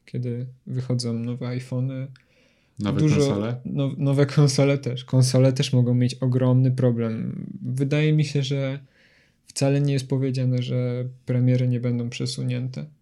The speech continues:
Speaker 2: No, mogliby, jeżeli cena miałaby stać się jakąś zaporową, mogliby przesunąć tak naprawdę premierę na następny
Speaker 1: No
Speaker 2: rok.
Speaker 1: tak,
Speaker 2: Nie
Speaker 1: tak.
Speaker 2: zdziwiłbym się, bo jeżeli okazałoby się, że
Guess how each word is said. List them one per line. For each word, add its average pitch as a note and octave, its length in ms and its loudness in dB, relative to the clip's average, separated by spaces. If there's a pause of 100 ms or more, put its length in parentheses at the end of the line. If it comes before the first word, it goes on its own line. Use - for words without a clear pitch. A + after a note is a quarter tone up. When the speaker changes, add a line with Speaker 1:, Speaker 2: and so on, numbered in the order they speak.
Speaker 2:
No, G#2+ 200 -2
mogliby, G#2+ 640 -2 (260)
jeżeli G#2+ 340 0 (580)
cena A#2 340 0
miałaby G2+ 760 -4 (120)
stać - 380 -6
się A2 80 0
jakąś G2+ 280 -2
zaporową, G#2+ 720 -4 (520)
mogliby G2+ 360 -4
przesunąć G2+ 540 -4
tak E2+ 140 -8
naprawdę F2+ 420 -8
premierę F2 460 -10
na E2+ 200 -10
następny F2+ 420 -10
Speaker 1:
No F#2 60 -2
Speaker 2:
rok. E2+ 100 -4
Speaker 1:
tak, C3 260 -10
Speaker 2:
Nie F#2+ 60 -4
Speaker 1:
tak. F#2+ 80 -2
Speaker 2:
zdziwiłbym F2 480 -6
się, E2 200 -12 (600)
bo F2+ 180 -4
jeżeli F#2 340 -2
okazałoby F#2 540 -4
się, F#2 160 -6
że F2+ 300 -6